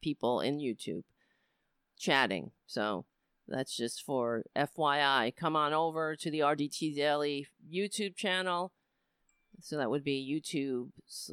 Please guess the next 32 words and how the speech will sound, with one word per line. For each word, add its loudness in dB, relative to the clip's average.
I -2
think -6
it's -8
youtube -4
dot 2
com 2
slash 4
C 0
for 2
channels, 2
and 2
then 2
slash 2
R 4
D -4
T -4
Daily 2
Media. -4
But -4
you -4
could -2
probably 2
just -2
do 2
a 0
Google. -4
And, -6
yeah, 8
and -4
find 4
us -6
there. -4